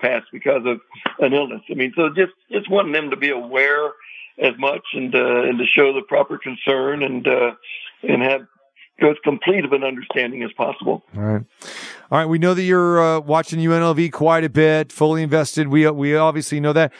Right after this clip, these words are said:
Speaker 2: But how much basketball, uh, outside of U N L V in the Mountain West have you been watching?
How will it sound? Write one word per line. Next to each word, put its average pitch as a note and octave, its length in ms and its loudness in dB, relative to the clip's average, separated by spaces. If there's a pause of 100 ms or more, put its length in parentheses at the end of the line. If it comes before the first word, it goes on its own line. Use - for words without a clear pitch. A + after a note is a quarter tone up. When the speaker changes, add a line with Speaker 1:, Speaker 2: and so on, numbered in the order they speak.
(200)
Speaker 2:
But D#3+ 260 2
how G3+ 140 -2
much C4+ 240 -2
basketball, D#3 800 2 (180)
uh, - 320 -4
outside E3+ 800 0
of D3+ 320 4
U D#3 160 4
N E3 80 4
L D#3 100 4
V D3+ 140 0
in D#3 80 -2
the D3 80 0
Mountain D3+ 260 0
West D#3 240 2
have D3 220 0
you D#3 120 0
been D3+ 220 0
watching? D3+ 640 0